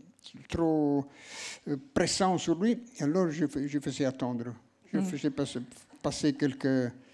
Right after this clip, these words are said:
Speaker 1: quelques jours pour lui donner l'idée que je réfléchissais. C'est pas mon gendre.
Speaker 2: Mais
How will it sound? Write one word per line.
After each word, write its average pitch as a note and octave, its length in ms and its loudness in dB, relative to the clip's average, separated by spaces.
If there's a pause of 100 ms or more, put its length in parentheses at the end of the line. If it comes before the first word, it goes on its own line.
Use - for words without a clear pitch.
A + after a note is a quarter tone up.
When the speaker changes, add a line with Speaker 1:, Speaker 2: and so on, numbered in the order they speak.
(380)
Speaker 1:
quelques D3 260 2
jours B2+ 320 2 (880)
pour D#3 140 2
lui E3 240 6
donner D3+ 340 6
l'idée D3 380 6
que B2+ 200 0
je B2+ 160 0
réfléchissais. C#3 920 2 (2250)
C'est D#3 220 2
pas F3+ 140 6
mon E3+ 200 6
gendre. B2 320 4 (2000)
Speaker 2:
Mais A#3+ 320 6